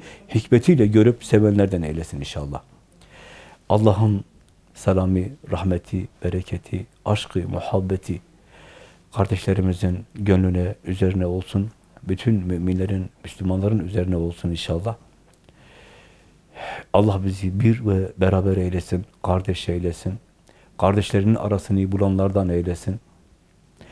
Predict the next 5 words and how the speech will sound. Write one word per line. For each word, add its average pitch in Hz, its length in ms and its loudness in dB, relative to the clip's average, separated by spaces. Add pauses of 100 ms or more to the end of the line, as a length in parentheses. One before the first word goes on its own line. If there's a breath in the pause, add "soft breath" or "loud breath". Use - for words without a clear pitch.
(440 loud breath)
Birbirine 107 640 4 (180)
ikram 104 420 4
edenlerden 92 580 0
eylesin. 78 500 -6 (180)
Birbirini 101 640 4